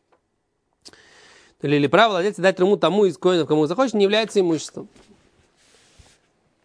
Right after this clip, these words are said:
Омарлей сказал ему, «Ты не ту, мы учили». А Микадыш бы трумы, субы майстер, субы матонес, мейхатус, бы офер пару. А рейза Микудеш, наша Мишна, во филу Исроэль.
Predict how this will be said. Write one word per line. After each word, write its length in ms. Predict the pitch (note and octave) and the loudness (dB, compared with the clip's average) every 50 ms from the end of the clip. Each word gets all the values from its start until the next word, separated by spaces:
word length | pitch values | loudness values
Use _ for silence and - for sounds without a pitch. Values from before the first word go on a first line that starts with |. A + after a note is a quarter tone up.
| _ - | _ 0
Омарлей 1080 | E3+ G#3+ G3+ E3+ D3 C#3 C3+ C3+ C3+ C3+ C3+ C3+ C3+ C3+ C3+ C3+ C3+ C3+ C#3+ - - _ _ _ _ _ _ _ _ _ _ _ _ _ | 0 2 2 0 0 0 0 2 2 2 2 2 2 2 0 0 0 0 -2 -4 -8 _ _ _ _ _ _ _ _ _ _ _ _ _
сказал 460 | - - - C3 B2+ C3+ E3+ F#3+ G3+ | -16 -10 -8 -6 -2 0 0 0 2
ему, 160 | F#3+ E3 D3 | 0 0 -2
«Ты 120 | C3 C3 C#3 | -2 -2 0
не 140 | D3 D3+ D3 | 0 0 -2
ту, 320 | - A3+ C#4 D4 A#3+ F#3+ | -2 -2 0 2 2 2
мы 140 | D#3 D3+ D3 | 0 0 -2
учили». 500 | D3 C#3+ - - B3 C#4 B3+ G#3 - - _ _ _ _ _ _ _ _ _ _ _ _ _ _ _ _ _ _ _ _ _ _ _ _ _ _ _ _ _ _ - | -4 -4 -2 -2 0 0 0 0 -2 -4 _ _ _ _ _ _ _ _ _ _ _ _ _ _ _ _ _ _ _ _ _ _ _ _ _ _ _ _ _ _ -10
А 60 | C3+ | -6
Микадыш 400 | C#3 C#3+ C#3 F#3+ G#3+ A3+ A3 F3 | -4 0 2 2 2 2 0 -2
бы 100 | D#3+ D#3 | -2 -4
трумы, 280 | - D3 C#3+ C3+ B2+ | 0 0 2 2 0
субы 220 | A#2+ C3 C#3 C#3+ D3+ | -2 -2 -2 0 0
майстер, 320 | D#3+ D#3 C#3+ B2 C3 B2+ | 0 0 0 -2 -4 -6
субы 180 | A2+ C3 B2+ C#3+ | -4 -2 0 0
матонес, 460 | D#3 D#3 - C#3+ C3+ C#3 C#3 - - | 0 0 0 0 0 0 -2 -4 -4
мейхатус, 560 | F3 D3+ E3 E3 - C#3 C3 B2 C#3+ C3 B2 | -2 0 0 0 0 -2 -2 -2 -2 -6 -2
бы 120 | C#3 D3+ D#3+ | 0 0 0
офер 240 | E3 - E3+ D3 | 0 0 -4 -2
пару. 320 | C3 C#3 B2 A#2 A#2 - - - | 0 0 0 0 -2 -6 -6 -6
А 80 | D3 C#3 | -2 0
рейза 240 | D3+ D#3 D3+ E3+ | 0 0 0 0
Микудеш, 400 | F#3+ G3 G3 G#3 G#3 C4 C4 G3+ | 0 2 0 2 0 0 -2 -2
наша 220 | F3 D3+ C#3 - E3 | -6 -6 -4 -2 -2
Мишна, 380 | E3+ E3+ - G#3+ A3 B3+ C4+ - - | -2 -2 -2 -2 -2 -2 -4 -6 -2
во 180 | D#3+ D3 C#3+ | 0 0 0
филу 380 | - - - F3 F3+ F3 F#3+ G#3+ | 0 -2 -2 0 2 2 2 0
Исроэль. 380 | F#3+ - G#3+ A#3 C4 C4+ C#4+ | 0 -2 -2 -2 -2 -2 -4